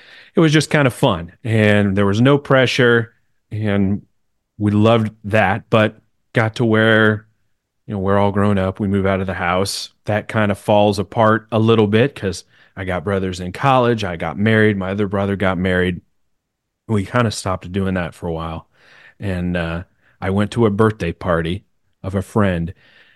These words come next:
and it was at a winery. They had entertainment, and my friends, they're,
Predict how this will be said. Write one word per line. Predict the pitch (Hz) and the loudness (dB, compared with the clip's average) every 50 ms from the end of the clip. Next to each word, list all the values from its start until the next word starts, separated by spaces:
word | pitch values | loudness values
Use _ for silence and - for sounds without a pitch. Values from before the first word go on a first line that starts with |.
| _ _ _ - | _ _ _ -12
and | - 98 95 92 90 92 | -8 -6 -4 -2 -2 -2
it | 101 98 | -2 -2
was | 95 92 90 | -2 0 0
at | 98 95 | 2 2
a | 104 | 4
winery. | 131 143 110 107 107 107 104 104 101 107 113 107 - - | 4 4 4 4 4 4 4 4 4 2 2 0 -4 -8
They | 101 98 95 | -10 -6 -2
had | 98 104 104 107 104 117 - | 0 2 2 2 2 0 0
entertainment, | 120 117 123 123 - - 107 101 98 95 95 101 101 - _ _ _ _ - | 0 2 0 0 0 0 0 0 0 0 0 -2 -2 -6 _ _ _ _ -10
and | 104 101 95 90 87 85 87 90 - | -8 -6 -6 -6 -6 -8 -10 -10 -10
my | 92 90 87 | -8 -8 -8
friends, | - - - - 175 170 160 131 123 120 123 120 127 120 - - - _ _ _ _ _ | -10 -6 -2 2 2 4 4 4 4 2 2 0 -2 -6 -12 -16 -20 _ _ _ _ _
they're, | - 107 104 104 101 95 98 - | -12 -6 -2 0 0 0 -2 -4